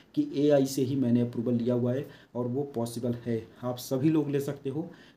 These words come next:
मैंने जो चीज़ आपको बताई, अगर आप इनको ध्यान देते हो। So guys, ये काफ़ी important है कि आप keyword research सही से करें, उसके ऊपर मैंने video बना दिया है, आप keyword सही से निकालें and इन points को ध्यान देते हुए एआई से article लिखें, आपको मदद मिलेगी।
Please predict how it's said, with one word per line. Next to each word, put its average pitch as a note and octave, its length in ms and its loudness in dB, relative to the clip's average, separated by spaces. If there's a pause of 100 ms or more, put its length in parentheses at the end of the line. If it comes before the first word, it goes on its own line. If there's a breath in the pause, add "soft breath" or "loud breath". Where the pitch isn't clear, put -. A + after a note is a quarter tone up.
(100)
मैंने B2+ 240 0
जो D3 140 -2
चीज़ A#2+ 220 -4
आपको A#2+ 220 -6
बताई, A#2 340 -4
अगर B2 160 -2
आप A#2+ 120 0
इनको A#2+ 220 -2
ध्यान A2 320 -8
देते G#2 220 -10
हो। G#2 60 -14 (420 soft breath)
So E3+ 120 0
guys, D#3+ 320 -2
ये C3 80 0
काफ़ी A#2+ 260 -2
important B2+ 500 -4
है D#3+ 200 -2 (400 loud breath)
कि B2+ 80 -2
आप A#2+ 200 -4
keyword D3+ 280 4
research C#3+ 240 -4
सही C#3+ 160 -2
से C#3+ 120 -6
करें, C#3+ 220 -2 (300)
उसके A#2+ 200 -6
ऊपर A#2+ 180 -4
मैंने B2 220 2
video A#2+ 340 2
बना A#2+ 240 0
दिया C#3+ 220 0
है, D#3 220 -6
आप A#2+ 180 -6 (120)
keyword B2 240 -4
सही C#3 180 -4
से C#3+ 140 -4
निकालें C3 360 -2 (460 loud breath)
and D3+ 240 4 (140)
इन C#3 100 0
points B2 300 0
को A#2+ 100 -2
ध्यान A#2+ 240 -2
देते A#2+ 200 0
हुए B2 320 0
एआई C#3+ 220 4
से C3+ 160 -2
article A#2+ 300 0
लिखें, A#2 240 -4
आपको A#2 340 -6
मदद A2 260 -4
मिलेगी। A2 320 -4